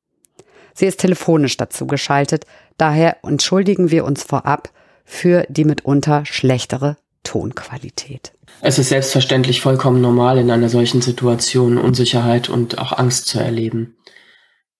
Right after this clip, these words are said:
Speaker 2: Wir haben alle keine Erfahrung damit, mit einer Pandemie diesen Ausmaß. Uns fehlen die Routinen, die Schemata, die uns sonst Sicherheit geben, die eingespielten Verhaltensmuster, in die wir unter Bedrohung zurückfallen.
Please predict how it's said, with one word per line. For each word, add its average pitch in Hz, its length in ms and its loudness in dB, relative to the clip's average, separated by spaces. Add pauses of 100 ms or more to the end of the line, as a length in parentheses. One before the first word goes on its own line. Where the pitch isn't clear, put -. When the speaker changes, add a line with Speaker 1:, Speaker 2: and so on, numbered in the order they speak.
(340)
Speaker 2:
Wir 123 100 -2
haben 123 160 2
alle 131 200 0
keine 123 240 2
Erfahrung 127 500 0
damit, 127 420 0 (840)
mit 131 120 -6
einer 123 160 0
Pandemie 127 420 0
diesen 131 260 0
Ausmaß. 123 500 0
Uns 123 160 -2
fehlen 135 260 2
die 123 120 0
Routinen, 127 560 0
die 120 100 0
Schemata, 123 680 0
die 123 160 -2
uns 123 200 -2
sonst 127 340 0
Sicherheit 131 560 0
geben, 117 340 -2
die - 120 -2
eingespielten 131 600 0
Verhaltensmuster, 120 960 0 (440)
in 127 120 0
die 120 220 2
wir 120 320 2
unter 127 180 0
Bedrohung 123 720 0 (560)
zurückfallen. 120 920 -2